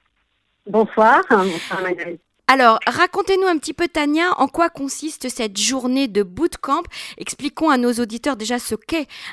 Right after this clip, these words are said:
Speaker 2: un bootcamp.
Speaker 1: Ok, donc un bootcamp,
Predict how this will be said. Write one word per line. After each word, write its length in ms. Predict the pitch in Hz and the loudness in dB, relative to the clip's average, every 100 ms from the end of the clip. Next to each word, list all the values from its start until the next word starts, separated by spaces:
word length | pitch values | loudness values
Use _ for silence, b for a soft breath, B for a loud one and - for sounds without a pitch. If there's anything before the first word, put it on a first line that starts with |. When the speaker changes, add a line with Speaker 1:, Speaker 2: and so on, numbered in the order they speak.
| - | -4
Speaker 2:
un 160 | 214 | -2
bootcamp. 560 | 214 214 233 - 208 180 185 160 _ _ _ _ _ _ _ _ _ - | -2 -4 -6 0 0 0 -8 -12 _ _ _ _ _ _ _ _ _ -2
Speaker 1:
Ok, 240 | 226 - 175 170 208 b b | -2 0 -2 -2 -4 b b
donc 140 | 175 220 | -6 0
un 80 | 208 | 2
bootcamp, 560 | 220 269 - 240 262 | 4 2 4 4 4